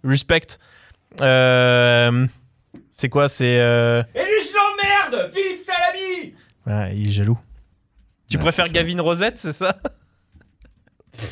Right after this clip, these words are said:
Speaker 1: Bon, allez, euh,
Speaker 2: <laughs>
Speaker 1: comment elle s'appelle cette chanson de Pantera ?
Speaker 2: Bah, c'est pas Walk.
Speaker 1: Ah, si, c'est ça.
Speaker 2: Je pense, hein, il me semble que c'est
Speaker 1: Bah
Speaker 2: Walk.
Speaker 1: oui, oui,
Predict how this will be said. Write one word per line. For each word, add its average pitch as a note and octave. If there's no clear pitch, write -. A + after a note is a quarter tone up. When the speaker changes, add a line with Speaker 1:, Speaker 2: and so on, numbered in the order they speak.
Speaker 1:
Bon, G3+
allez, G#3+
euh, F3+
Speaker 2:
<laughs> D4+
Speaker 1:
comment B3+
elle C4+
s'appelle B3
cette G#3+
chanson G3+
de G#3+
Pantera ? G3
Speaker 2:
Bah, G#2
c'est G#2+
pas A#2+
Walk. G3+
Speaker 1:
Ah, C#3+
si, C3+
c'est A#2
ça. A2+
Speaker 2:
Je -
pense, G3+
hein, C3+
il B2+
me A2+
semble G#2
que G#2
c'est G2
Speaker 1:
Bah F3+
Speaker 2:
Walk. A2+
Speaker 1:
oui, D#3+
oui, D3+